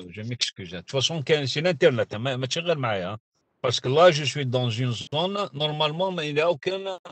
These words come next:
problème pour l'Internet. Mais, tabaï, jama'a, c'est, c'est ce, la khour, je vais essayer de reprendre. Euh, il vaut mieux, euh, la khour, faire un peu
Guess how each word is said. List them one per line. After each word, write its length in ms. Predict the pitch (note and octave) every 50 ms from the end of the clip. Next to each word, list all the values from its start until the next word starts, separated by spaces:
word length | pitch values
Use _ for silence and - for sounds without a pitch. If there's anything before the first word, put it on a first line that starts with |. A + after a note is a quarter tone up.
| - - -
problème 420 | - D#3 C#3+ C3 D3+ F3 F#3+ F3 C3+
pour 200 | - E3+ F3+ F#3 G3 F#3+ _ _ _ _ _ - B2+
l'Internet. 680 | D3 D3 C3 B2+ D3+ C#3 C#3 D3 F#3 G#3 G3 - - - _ _ _ _ _ _ -
Mais, 460 | C3 D3+ E3 F#3+ G#3 A3+ A#3 A3+ D#3
tabaï, 440 | B2+ - - D3+ D3+ F3+ F3 E3+ D3
jama'a, 640 | C#3+ D#3+ E3 D#3+ D3+ C#3+ C3+ B2+ A#2+ A2+ G#2 F2 - _ _ _ _ - _ _ _ _ _ _ -
c'est, 760 | - - D#3 D#3 D3+ D3 D3 C#3 - B2+ B2+ A#2+ A2+ A2 A2
c'est 180 | - - D3
ce, 300 | B2+ D3+ D3+ C#3 B2+ C3
la 120 | C3 C#3+ C3+
khour, 160 | - G3 F#3
je 160 | D3 C3 D3+
vais 160 | C#3+ D3+ F3
essayer 240 | F3+ C#3+ - E3+ D#3
de 120 | C#3+ D3 C#3+
reprendre. 520 | C#3+ C3+ - - C#3 D#3 F3 F#3 D#3 C3 A#2+ - - - E3
Euh, 420 | D#3+ D#3+ D3+ D3 - C3+ C3 B2 B2+ _ - - - _ _ -
il 120 | C3 C3
vaut 200 | B2 C#3 D#3+ D#3+
mieux, 240 | D#3 D#3+ E3+ F3 E3+
euh, 260 | D#3+ D3 C#3 C3+ C3+
la 80 | C3+ B2
khour, 180 | - A#2+ G#2+ G2 _ _ _ _ _ _ _ - A2 G#2+ G2 - _ _ _ _ _ _ _ _ _ _ -
faire 380 | - - D3 C#3 B2+ A#2+ - -
un 140 | D3 D3+ C#3+
peu 340 | B2+ - D#3+ F3+ G3+ G#3